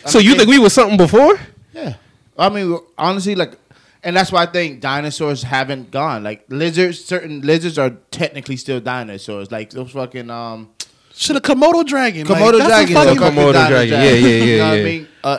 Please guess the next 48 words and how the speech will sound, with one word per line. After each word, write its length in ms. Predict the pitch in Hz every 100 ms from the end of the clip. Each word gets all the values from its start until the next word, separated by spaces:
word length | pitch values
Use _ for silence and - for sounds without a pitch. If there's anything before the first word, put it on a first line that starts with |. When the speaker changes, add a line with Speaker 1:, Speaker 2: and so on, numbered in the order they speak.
| -
Speaker 1:
iguana 460 | 143 151 208 196
is 200 | 139 131
a 60 | 139
type 20 |
Speaker 3:
Yeah, 380 | 220 330 349 269
Speaker 1:
of 60 | 185
Speaker 3:
that's 180 | 220
a, 20 | 262
Speaker 1:
dinosaur. 280 | 240 175 233
Speaker 3:
yeah, 180 | 294 294
like, 220 | 220 185
Speaker 1:
Like, 120 | 143 131
all 200 | 156 220
of 100 | 202
these 160 | 214
shit 180 | - 190
are 200 | 175 135
Speaker 3:
a 20 |
Speaker 1:
descendants. 280 | 123 233 -
Speaker 3:
crocodile, 720 | - 359 381 339 302 247 220
an 40 | 233
alligator, 560 | 294 359 294 285 247
like, 280 | 220 214 196
them 120 | 247 285
shit, 260 | - 294
Speaker 1:
Sharks, 440 | 254 - 233 190 156
Speaker 3:
like, 80 |
Speaker 1:
all 60 | 139
Speaker 2:
So 40 |
Speaker 1:
of 40 | 180
these 40 |
Speaker 2:
somebody 360 | 185 208 185 170
showed 300 | - 180 160
me, 100 | 156
like, 220 | 139 117
scientifically 840 | 113 - 143 127 - 131 127 117 113
f-, 260 | 104 - _ _ -
a 100 | 101
fact 380 | _ 135 120 101
that 160 | 104
we 160 | 101 131
was, 220 | 117 104
like, 180 | 110 104
a 80 | 98
different 380 | 117 120 117
type 260 | - 123 120
of 60 | 104
human 640 | - 135 131 110 98 95